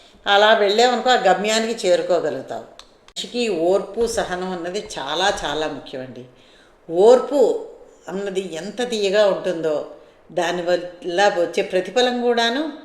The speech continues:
అంత చక్కగా, అంత తీయగా, అంత బాగుంటుందండి. అంటే, నువ్వు ఎంత ఓర్చుకుంటావో, వచ్చే ప్రతిఫలం కూడా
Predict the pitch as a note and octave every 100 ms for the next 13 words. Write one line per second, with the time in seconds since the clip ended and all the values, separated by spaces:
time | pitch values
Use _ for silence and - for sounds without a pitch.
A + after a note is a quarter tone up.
0 | - _ _ D#3 G3 G#3 B3+ A#3+ - A3
1 | G#3+ A#3 F3+ G#3+ G#3 G#3+ G3 G3 A3 G3
2 | E3+ F#3+ F#3 E3 D#3+ D#3+ - A#2+ A#2 B2
3 | B2 - _ _ _ _ E3+ A#3+ A#3 F3+
4 | D#3 G3 A3 F3+ E3 G#3 C4 A#3+ A3 G3
5 | F3+ F#3 F3+ - A3 A3 F3+ F#3 G#3+ G#3+
6 | G#3+ G3+ C4+